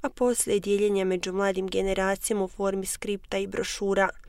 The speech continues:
Još jedna vrijedna aktivnost Šehid Beheštija bilo je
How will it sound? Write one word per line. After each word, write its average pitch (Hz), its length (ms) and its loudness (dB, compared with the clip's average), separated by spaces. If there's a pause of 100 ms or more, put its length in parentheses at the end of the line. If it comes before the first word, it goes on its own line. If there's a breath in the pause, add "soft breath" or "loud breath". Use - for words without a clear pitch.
(420 loud breath)
Još 208 280 4
jedna 208 240 4
vrijedna 208 360 4
aktivnost 214 580 -2
Šehid 202 360 -2
Beheštija 196 600 2
bilo 196 260 2
je 202 140 4